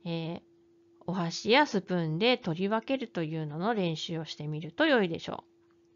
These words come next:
う。それから、えー、小学校ではトレイに乗せて自分の席まで運んでいきます。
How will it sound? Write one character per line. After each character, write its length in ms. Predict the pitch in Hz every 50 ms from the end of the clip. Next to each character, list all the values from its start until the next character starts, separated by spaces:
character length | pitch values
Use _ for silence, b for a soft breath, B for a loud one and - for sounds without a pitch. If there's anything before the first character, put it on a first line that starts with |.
| _ _ _ _ _ _ _
う。 40 | B B B B B B B B B B B B
そ 100 | - 220
れ 120 | 202 220
か 160 | 220 - 247 240
ら、 240 | 262 269 247 - - _ _ _
え 440 | - 185 180 180 180 175 170 170 170
ー、 0 | -
小 320 | - - - 254 254 262 262
学 200 | 277 285 285 285
校 220 | - 294 262 247
で 120 | 208 180 165
は 220 | 180 185 180 -
ト 180 | - - 214 214
レ 220 | 262 302 339 339
イ 60 | 320
に 120 | 269 220 190
乗 120 | 175 160
せ 180 | - - 156 151
て 280 | - - 202 202 190
自 180 | 175 - 170 160
分 260 | 170 196 202 202 202
の 100 | 202 208
席 300 | 208 - 208 214 - 170
ま 140 | 156 151 156
で 100 | 180 226 220 175 165 -
運 140 | - 160 160
ん 40 | 160
で 100 | - 190
い 60 | 175
き 120 | - -
ま 180 | 185 151 165 180
す。 160 | - - -